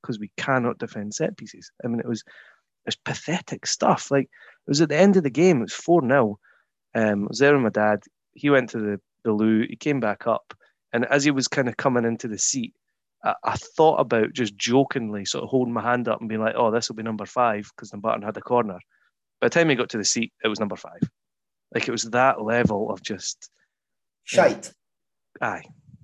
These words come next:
Speaker 1: Pathetic. Utterly pathetic.
Speaker 2: I, I personally don't think we could dress this up anymore.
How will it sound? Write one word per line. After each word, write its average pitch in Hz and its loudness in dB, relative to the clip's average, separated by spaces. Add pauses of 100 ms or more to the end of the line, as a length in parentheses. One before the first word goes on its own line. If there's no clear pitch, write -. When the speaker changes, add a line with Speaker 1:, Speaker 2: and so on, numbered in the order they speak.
(180)
Speaker 1:
Pathetic. - -10
Utterly 139 -10
pathetic. - -18 (280)
Speaker 2:
I, 175 0 (400)
I 170 4
personally 151 2
don't 120 -2
think 120 -4
we 117 -10
could 104 -10
dress 110 2
this 98 -6
up 107 2
anymore. 101 0